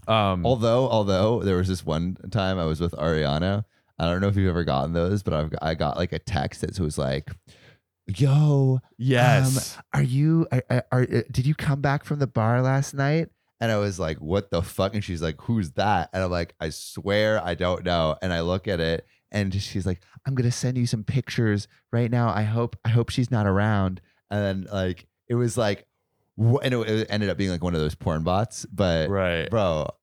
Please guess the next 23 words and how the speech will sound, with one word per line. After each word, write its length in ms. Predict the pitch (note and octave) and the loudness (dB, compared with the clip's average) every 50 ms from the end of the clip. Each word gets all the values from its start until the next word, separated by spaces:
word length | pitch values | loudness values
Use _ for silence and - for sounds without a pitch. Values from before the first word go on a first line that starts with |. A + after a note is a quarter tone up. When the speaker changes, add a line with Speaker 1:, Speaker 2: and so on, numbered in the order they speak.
| _ - | _ -4
Speaker 2:
like, 460 | G2 G2 F#2+ F#2 F2+ F2 F2 E2+ - - _ _ _ _ - | -2 0 2 2 2 0 -2 -4 -6 -12 _ _ _ _ -10
they're, 360 | A#2+ A2+ C#3 D#3+ F#3 G3 D#3+ | -4 0 0 2 2 0 0
they're 200 | D3 F3+ A3+ A3+ | 0 0 0 0
messing 600 | D#3+ C#3+ C#3 C#3 D3+ D#3+ E3 E3 - - D#3+ D3+ | -2 -4 -4 -2 0 0 0 0 0 0 0 2
up 180 | C#3 C3 A2+ A2+ | 0 0 2 2
relationships 460 | A2+ A2 G#2+ G#2+ G#2+ G#2+ G#2 G2+ F#2 - C3+ C#3 | 2 2 4 4 2 2 2 2 2 4 4 4
Speaker 1:
That 240 | C#3+ D#3 E3 E3 | 4 4 4 4
is 60 | F3 F#2+ | 2 2
Speaker 2:
left 180 | F#2+ F#2+ - | 2 2 2
and 100 | - C3 | 2 2
right. 200 | B2+ - - E2 - - | 4 4 4 4 2 2
Speaker 1:
crazy. 260 | A#2 G#2 G2 F#2+ F#2 - - D#3+ - | 2 0 0 0 -2 -6 -8 -10 -4
Yeah, 220 | G#2+ A#2+ B2 C3 B2+ | 0 0 2 2 2
I, 280 | C3+ D3 C#3+ - - | 2 2 2 2 2
I 40 | C3 C3 | 0 2
got 240 | C#3 B2 C#3 D3 | 2 2 2 2
one 140 | D3+ D3+ D3+ | 2 2 2
the 100 | C#3+ C3 C3 | 2 2 2
other 140 | B2+ C3 A#2+ | 2 2 2
day. 100 | A#2+ B2 | 2 2
I 60 | C#3+ | 2
was 80 | D3 C3 | 2 0
like, 120 | G2+ - | -2 -4